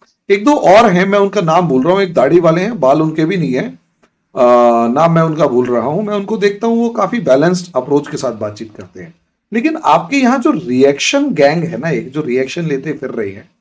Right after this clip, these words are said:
वो आप जैसे कह रहे हैं, वो जानबूझकर, ऐसा तो नहीं है कि जानबूझकर पाकिस्तान के अंदर ऐसे लोगों को दिखाते जो बेवकूफाना बातें करें? और एक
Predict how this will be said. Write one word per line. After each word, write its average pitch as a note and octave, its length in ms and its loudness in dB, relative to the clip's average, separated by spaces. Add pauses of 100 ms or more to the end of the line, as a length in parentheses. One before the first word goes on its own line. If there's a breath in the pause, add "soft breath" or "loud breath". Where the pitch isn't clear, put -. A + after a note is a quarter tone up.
(840)
वो A3 600 2
आप F#3+ 240 4
जैसे B3 200 -2
कह C#3 220 4
रहे B2+ 140 4
हैं, C#3+ 100 -2
वो B3+ 300 -4
जानबूझकर, A#3+ 1000 -2 (160)
ऐसा D#3+ 200 0
तो C4 100 -4
नहीं C#4+ 200 -4
है B3+ 80 -4
कि A#3 200 -4
जानबूझकर F3+ 800 0 (500 soft breath)
पाकिस्तान G3 580 0
के G3 120 -2
अंदर G3+ 300 -2 (100)
ऐसे F#3+ 380 2
लोगों C3+ 420 2
को G3+ 140 2
दिखाते E3+ 440 -2
जो G3+ 120 0
बेवकूफाना E3 600 -2
बातें D#3+ 300 -2
करें? E3 280 -8 (800)
और G3 120 6
एक B3 220 2